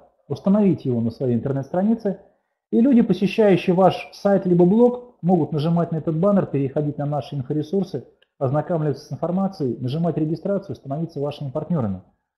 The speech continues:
что, в принципе, происходит потому, что к каждому баннеру прикреплена ваша реферальная ссылка. И у нас есть раздел новостей в разделе "События". Каждую новость вы можете отправлять в социальные сети,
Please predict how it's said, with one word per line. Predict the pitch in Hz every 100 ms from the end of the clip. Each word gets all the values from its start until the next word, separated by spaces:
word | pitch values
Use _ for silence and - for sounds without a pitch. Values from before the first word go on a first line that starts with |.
| _
что, | - 147
в | -
принципе, | 196 208 208 202 175 - _ _ _ _
происходит | - 151 - 175 160
потому, | 151 175
что | 202 -
к | -
каждому | 175 143 147
баннеру | 156 180 196 139 101
прикреплена | - 117 123 127 147
ваша | 143 123 117
реферальная | 104 117 110 107
ссылка. | 107 - 98 - _ _ _ _ -
И | 226 262 269 - _ _
у | 156
нас | 185 -
есть | 160 160
раздел | 156 143 156
новостей | 139 151 160 226
в | 208
разделе | 180 175 165
"События". | 160 160 151 147 139 135 _ _ _ _
Каждую | 190 160 160
новость | 165 143 120
вы | 143
можете | 143 123 - 127
отправлять | 123 135 139 113 - - _ _
в | _
социальные | 135 - 160 156 165
сети, | - 202 190